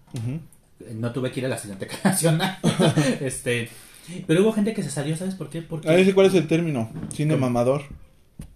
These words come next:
Speaker 2: Ay, eso no es cierto.
Speaker 1: Ya. <laughs>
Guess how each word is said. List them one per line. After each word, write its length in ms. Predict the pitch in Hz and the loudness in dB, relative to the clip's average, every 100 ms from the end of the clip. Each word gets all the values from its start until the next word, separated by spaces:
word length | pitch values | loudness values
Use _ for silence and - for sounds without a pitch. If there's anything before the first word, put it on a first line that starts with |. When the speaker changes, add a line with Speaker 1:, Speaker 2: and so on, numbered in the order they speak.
| _ _ | _ _
Speaker 2:
Ay, 240 | - 117 151 | -14 -12 -10
eso 260 | 247 190 104 104 | -10 -10 -12 -14
no 160 | 107 | -14
es 80 | 98 | -14
cierto. 220 | - - - _ _ - | -18 -20 -20 _ _ -8
Speaker 1:
Ya. 260 | 120 101 - - _ - - - - - _ - - _ _ - - - | -6 -6 -10 -20 _ -20 -20 -18 -18 -20 _ -20 -20 _ _ -20 -18 -8
<laughs> 460 | 135 208 - 202 | 0 2 4 2